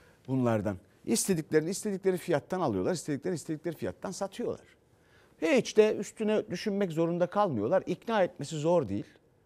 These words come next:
Öyle yani. Biraz sıkıştırdıklarında zaten her şeyi elde ediyorlar filan. Şu andaki manzara o.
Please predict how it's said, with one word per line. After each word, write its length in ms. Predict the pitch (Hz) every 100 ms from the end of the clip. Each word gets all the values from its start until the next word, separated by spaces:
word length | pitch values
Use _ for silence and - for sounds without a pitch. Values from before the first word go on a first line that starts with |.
| _ _ _ _ _ -
Öyle 280 | 85 - -
yani. 320 | - 170 90 - _ _ _ _ _ -
Biraz 420 | 214 156 - - _ - -
sıkıştırdıklarında 1000 | - - - - 139 127 127 131 143 160
zaten 320 | 139 131 170
her 180 | 156 127
şeyi 340 | 139 160 - - _ _ _ _
elde 360 | - 147 151 175
ediyorlar 380 | 175 139 101 156
filan. 280 | - 180 85 _ _ _ _ _ _ _ _ _ _ _ _ _ _ _ _ _
Şu 180 | - 220
andaki 340 | 117 110 151
manzara 400 | 143 120 95 147
o. 160 | 202